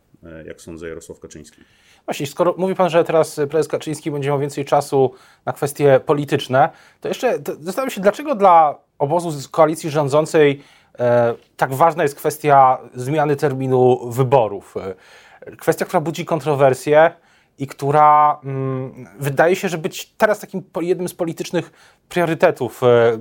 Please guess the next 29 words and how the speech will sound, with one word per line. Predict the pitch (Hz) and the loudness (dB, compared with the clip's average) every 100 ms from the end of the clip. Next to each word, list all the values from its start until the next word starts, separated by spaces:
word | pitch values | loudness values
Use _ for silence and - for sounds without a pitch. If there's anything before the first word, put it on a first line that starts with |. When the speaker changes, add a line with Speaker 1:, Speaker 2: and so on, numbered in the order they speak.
| 123 | -8
Speaker 2:
na | 107 110 117 131 127 123 - _ - | -16 -12 -2 2 4 2 -2 _ -8
najbliższe, | 131 135 - 143 131 | -6 -6 -2 2 2
najbliższe | 127 131 135 139 | 0 -8 -6 -2
miesiące. | 135 131 156 165 151 | 0 0 0 0 0
Są, | 139 135 - _ _ 127 - | 0 0 -6 _ _ -14 -4
koledzy | 147 139 135 | 0 0 -2
z | 120 | -6
Dziennika | 131 131 139 | -6 -6 -4
Gazety | 131 123 131 | -4 -6 -4
Prawnej | 143 135 | -4 -4
piszą, | - 127 131 | -6 -4 -4
że | 110 120 120 - _ | 2 2 2 -2 _
w | _ | _
połowie | 135 139 147 | 0 2 2
lipca | 151 143 117 101 _ _ _ 117 | 0 0 0 -2 _ _ _ -6
będzie, | 117 113 104 120 113 127 | -2 -2 2 2 2 0
e, | 120 110 104 | -2 -2 -4
ustawa | 165 - 131 98 90 - _ _ _ | -8 0 0 0 -8 -14 _ _ _
dotycząca | 104 123 117 127 113 131 120 117 120 120 | -6 -6 -6 -8 -2 2 4 2 -2 -4
zmiany | 131 143 | 2 2
terminu. | 139 123 120 113 | 2 0 -2 -2
Dlaczego | 135 226 | -2 -2
to | 208 | -4
jest | 185 | -4
takie | 196 190 | -2 0
ważne | 170 208 208 | 2 2 -2
i | 170 | -6
czy | 180 | -6
rzeczywiście | 160 170 160 180 160 | -8 -10 -2 2 2